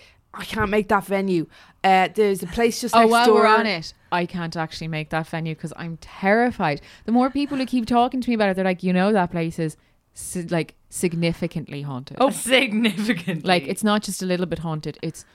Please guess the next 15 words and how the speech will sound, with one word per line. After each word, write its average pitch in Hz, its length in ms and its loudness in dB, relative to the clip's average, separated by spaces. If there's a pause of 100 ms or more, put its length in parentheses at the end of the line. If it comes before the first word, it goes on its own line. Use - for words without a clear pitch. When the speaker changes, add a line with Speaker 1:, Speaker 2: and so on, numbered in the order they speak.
(360)
Speaker 2:
really 160 540 0
haunted. 135 400 -12
Speaker 1:
It's 165 80 -6
rammed 160 600 0
full 135 260 -10
of 131 160 -14
ghosts. 131 400 -14
Speaker 2:
Loads 196 420 4
of 165 80 -6
haunt. - 460 -12 (240)
Speaker 1:
No 202 240 6
room 220 280 0
for 160 380 -4 (360)
anybody 185 460 0
else. - 300 -8